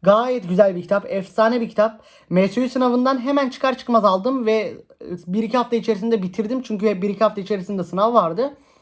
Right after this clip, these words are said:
Ve M S U sınavında gördüm ki Ö S Y M gerçekten üç D veya üç dört beş gibi soruyor. Ben de hemen üç D'yi alayım ve bir an önce hızlanmaya bakayım dedim arkadaşlar.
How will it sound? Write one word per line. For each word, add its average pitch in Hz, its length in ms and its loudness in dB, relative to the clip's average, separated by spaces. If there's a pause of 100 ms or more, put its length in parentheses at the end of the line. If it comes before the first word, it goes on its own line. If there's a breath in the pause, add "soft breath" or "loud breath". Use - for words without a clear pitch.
(180 soft breath)
Ve 208 280 4 (340 loud breath)
M 190 140 4
S 196 140 0
U 247 40 2
sınavında 254 340 2
gördüm 226 360 2
ki 269 120 2
Ö 202 120 4
S 202 140 2
Y 233 80 4
M 262 120 2
gerçekten 254 480 -2
üç - 320 -2
D 214 220 4
veya 214 220 4
üç 208 220 -6
dört 202 160 0
beş 233 180 4
gibi 170 160 -4
soruyor. 175 400 -2 (400 loud breath)
Ben 233 200 4
de 247 40 -2
hemen 247 220 -2
üç 240 260 -6
D'yi 214 240 6
alayım 226 400 0 (280 loud breath)
ve 208 180 4
bir 240 100 2
an 247 120 4
önce 233 200 0
hızlanmaya 208 640 4
bakayım 151 380 -8
dedim 147 180 -6
arkadaşlar. 156 540 -6